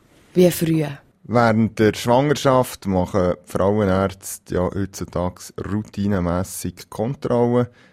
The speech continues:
Speaker 2: in der Regel mit einem Ultraschall, und im Ultraschall kann man Zeichen sehen.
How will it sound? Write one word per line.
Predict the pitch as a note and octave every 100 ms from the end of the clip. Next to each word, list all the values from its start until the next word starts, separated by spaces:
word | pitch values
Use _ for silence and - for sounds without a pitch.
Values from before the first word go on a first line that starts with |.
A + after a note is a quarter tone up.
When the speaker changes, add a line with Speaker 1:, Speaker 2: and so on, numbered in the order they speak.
| _ _ _ _ -
Speaker 2:
in | E2+
der | E2
Regel | F2 F2+ G2
mit | F2
einem | E2 D#2 E2+
Ultraschall, | F#2 A2 - G#2+ G#2+ G2 G2
und | F#2+
im | E2
Ultraschall | F2+ F#2 F#2+ F2 F2 F2+
kann | F#2
man | E2 D#2+
Zeichen | - E2+ F#2 F#2 - -
sehen. | - F2+ F#2 A2